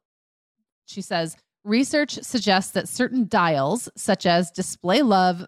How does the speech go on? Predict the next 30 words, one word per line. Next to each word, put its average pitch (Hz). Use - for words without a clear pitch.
validate 214
feelings, 175
and 175
set -
aside 170
some 156
regular 147
quality 151
time, 214
should 202
be 190
absolutely 175
turned 170
up 156
to -
ten. 165
Others, 254
such -
as 175
solve 180
your 196
child's 170
non-serious 170
problem 160
for 339
them, 214
should 208
be 311
pretty 226
low." 175